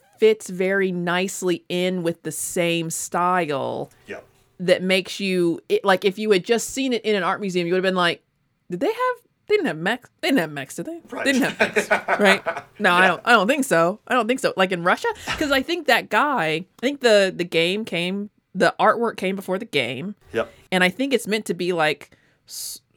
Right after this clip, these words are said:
Speaker 1: I think it's meant to be, like, Russian pastoral scenes, like you said, like, countryside, and we're farming and whatnot. And also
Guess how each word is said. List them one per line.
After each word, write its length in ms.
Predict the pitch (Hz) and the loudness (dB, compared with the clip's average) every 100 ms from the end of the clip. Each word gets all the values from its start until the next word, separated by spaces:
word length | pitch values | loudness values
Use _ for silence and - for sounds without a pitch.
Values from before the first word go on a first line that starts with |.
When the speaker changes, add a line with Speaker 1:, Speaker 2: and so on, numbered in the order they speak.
| - | -20
Speaker 1:
I 120 | 135 | -18
think 500 | - - 185 185 180 | -18 -8 0 2 2
it's 100 | 147 | 0
meant 140 | 170 151 | -6 -4
to 40 | |
be, 80 | 156 | -2
like, 140 | 139 139 | -2 -4
Russian 640 | 143 151 151 165 147 156 - | -2 -2 0 -4 -6 -8 -10
pastoral 640 | 156 156 - 147 147 143 | -8 -8 -6 -4 -4 -6
scenes, 400 | - 151 131 139 | -8 -10 -10 -8
like 220 | 123 131 | -10 -10
you 60 | 139 | -12
said, 380 | - 143 127 123 | -6 -4 -4 -4
like, 280 | 127 - | -6 -8
countryside, 1160 | - 127 139 - 147 143 - 139 139 139 143 143 | -8 -6 -6 -8 -10 -8 -8 -8 -4 -4 -4 -4
and 200 | 139 143 | -6 -8
we're 140 | - - | -12 -14
farming 1000 | - 151 147 147 147 147 147 147 143 - | -6 -4 -2 -2 -2 -4 -6 -6 -8 -10
and 120 | 143 | -10
whatnot. 760 | 139 147 - - 143 139 143 - | -6 -4 -4 -6 -4 -4 -4 -8
And 120 | 131 | -12
also 840 | 139 143 143 - 135 139 135 135 | -6 -4 -4 -6 -6 -6 -4 -8